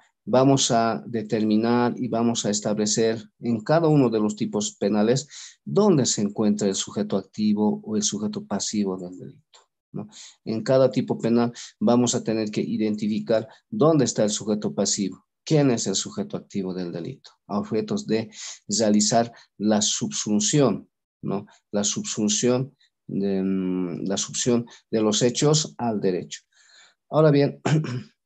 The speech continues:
el sujeto activo, habíamos dicho, de que es el agente, ya, el agente del delito, ya, el sujeto activo es el agente del delito,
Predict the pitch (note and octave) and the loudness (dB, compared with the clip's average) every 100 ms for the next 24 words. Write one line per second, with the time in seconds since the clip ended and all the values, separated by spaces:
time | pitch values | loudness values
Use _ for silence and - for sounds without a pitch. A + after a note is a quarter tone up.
0 | _ D#3 - D3+ G3 F#3+ D#3 D#3 C#3+ C3+ | _ 0 0 2 2 4 0 2 4 6
1 | D3+ D#3 - _ _ _ - G#2+ B2 A#2 | 4 2 -10 _ _ _ -4 0 2 2
2 | A#2 A2+ A#2+ A#2+ _ - _ _ G#2 A2 | -2 -2 -2 -2 _ -20 _ _ -2 -2
3 | G#2+ - A#2 G#2+ - C3 C3 A#2 G#2 G2+ | -2 -4 -2 0 2 2 2 2 2 2
4 | G2 - A#2+ - B2+ A2+ G#2 - F2+ F2+ | 0 -4 -6 0 2 2 -2 -8 -12 -14
5 | _ _ _ - G2+ G2+ G2+ G2 - G#2+ | _ _ _ -12 -10 -6 -6 -6 -4 -2
6 | G#2 G2+ F#2 F#2+ F2 - - _ _ _ | -2 -4 -8 -10 -10 -12 -14 _ _ _
7 | _ _ _ _ _ F#2+ F#2+ G#2 _ - | _ _ _ _ _ -6 -6 -10 _ -12
8 | G#2 G#2 A2+ B2+ A#2 A2+ G#2 - A2+ - | -6 -6 -4 -6 -4 -4 -4 -8 -10 -4
9 | A#2+ A2+ F2 - G2 G2 - A2 G#2+ G2 | -2 -2 -2 -4 -4 -4 -4 -6 -4 -4
10 | G2 F#2 F#2+ F#2 - _ | -4 -4 -4 -6 -10 _